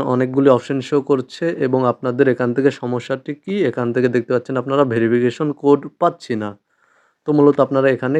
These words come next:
ক্লিক করে দিবেন, যেহেতু আপনাদের মোবাইল নাম্বারে, ফোন নাম্বারে ভেরিফিকেশন কোড আসছে না। তো এখানে ক্লিক করার পরে এখানে দেখতে পাচ্ছেন ভেরিফিকেশন কোড পাচ্ছি না এবং এখানে কি লেখা রয়েছে, ইমো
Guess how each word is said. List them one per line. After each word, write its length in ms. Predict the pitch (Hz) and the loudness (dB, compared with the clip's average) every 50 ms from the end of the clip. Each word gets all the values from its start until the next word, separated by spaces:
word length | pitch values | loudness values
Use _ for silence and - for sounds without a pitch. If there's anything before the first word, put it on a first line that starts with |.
| 156 - | -4 -2
ক্লিক 240 | - 151 135 127 131 - | -2 -2 0 -2 -2 -2
করে 140 | 139 123 117 | -2 -2 0
দিবেন, 220 | 113 120 147 151 143 | 0 2 2 2 2
যেহেতু 260 | 123 120 120 117 - 127 | 2 2 2 2 2 0
আপনাদের 360 | 117 120 123 123 120 131 135 139 | 0 0 0 0 0 0 0 2
মোবাইল 300 | 127 117 110 113 113 117 120 | 0 0 2 2 2 2 0
নাম্বারে, 260 | 120 120 120 131 139 131 - | 0 0 0 0 0 0 -2
ফোন 120 | 127 117 117 117 | -4 -4 -4 -2
নাম্বারে 260 | 117 120 123 131 143 | 0 0 2 2 2
ভেরিফিকেশন 500 | 135 120 113 110 110 113 117 113 127 131 127 | 2 2 0 0 -2 -2 -4 -4 -6 -6 -4
কোড 200 | - 147 147 143 - - | -2 0 0 0 0 -2
আসছে 380 | 139 123 - - - - - 120 | -4 -6 -6 -8 -14 -14 -8 -4
না। 140 | 117 120 147 190 - _ _ _ _ _ _ _ _ _ _ _ _ _ _ _ _ _ _ _ _ _ - | 0 0 0 -2 -4 _ _ _ _ _ _ _ _ _ _ _ _ _ _ _ _ _ _ _ _ _ 2
তো 0 | 156 | 2
এখানে 240 | 156 147 151 151 147 135 - | 4 4 4 4 2 2 0
ক্লিক 180 | 151 143 143 147 | 0 0 0 2
করার 220 | - 147 143 139 | 2 4 4 4
পরে 140 | 135 143 135 135 | 4 4 2 2
এখানে 220 | 131 135 131 131 | 2 0 0 0
দেখতে 240 | 127 127 123 123 135 | 0 0 -2 0 0
পাচ্ছেন 340 | 131 123 127 - - 156 180 220 247 - _ _ _ _ _ _ _ _ _ _ _ _ _ _ _ _ _ _ _ _ - | -2 -2 -2 -2 -2 0 0 -2 -4 -10 _ _ _ _ _ _ _ _ _ _ _ _ _ _ _ _ _ _ _ _ -6
ভেরিফিকেশন 640 | 123 117 131 127 139 135 147 147 156 147 - 170 160 147 | 0 2 4 4 4 2 2 2 0 0 2 0 0 0
কোড 240 | - 156 160 156 151 - - | 2 2 2 2 0 -2 0
পাচ্ছি 360 | 151 135 120 - - - 156 | 2 2 2 0 0 0 2
না 140 | 143 147 160 170 175 147 135 | 4 4 4 2 2 2 2
এবং 140 | 127 135 135 131 120 | 2 4 2 2 0
এখানে 220 | - 135 135 135 | 0 -2 -2 -4
কি 140 | 127 - 151 147 | -4 -4 -2 2
লেখা 280 | 143 135 127 143 139 | 2 2 2 2 2
রয়েছে, 320 | 139 143 151 143 147 - 185 185 269 | 4 4 4 4 2 0 -2 -2 0
ইমো 280 | 165 147 135 131 127 | 0 0 2 2 2